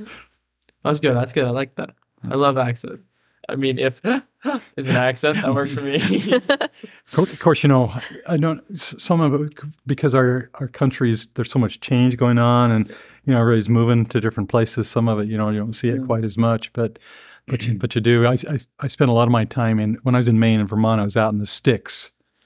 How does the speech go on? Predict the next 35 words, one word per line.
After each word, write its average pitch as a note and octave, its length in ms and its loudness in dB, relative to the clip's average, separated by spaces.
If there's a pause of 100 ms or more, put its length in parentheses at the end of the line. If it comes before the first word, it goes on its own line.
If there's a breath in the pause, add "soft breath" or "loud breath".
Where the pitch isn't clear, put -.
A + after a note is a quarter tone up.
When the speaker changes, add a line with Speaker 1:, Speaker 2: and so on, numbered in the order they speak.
(260)
Speaker 2:
I C3 40 -8
was, A#2 100 -10 (100)
I - 60 -6
was G2+ 200 -4
way A#2 140 4
out A2 100 4
in G#2 60 0
the G2 80 0
country. G#2 520 -2 (680 loud breath)
And, G#2+ 360 0
uh, G2 280 0 (460)
so A#2 300 2
there, B2+ 220 2
you C#3+ 140 0
know, G#2 200 0 (120)
got B2+ 180 -4
to, A2 200 2 (680 loud breath)
you D#3+ 120 0
know, C3+ 100 4
kind D3 160 2
of B2 80 2
an A#2 80 4
interesting A#2 480 2
sidelight B2+ 520 0
about G2+ 200 -6
my A2 120 -4
mission. A2 480 -4 (440 soft breath)
When C3 120 2
I B2 40 4
was A2+ 120 2
in A2+ 80 2
Vermont, A#2 720 -2 (840 soft breath)
I C#3+ 120 -2
was A2 180 0
in A2+ 160 2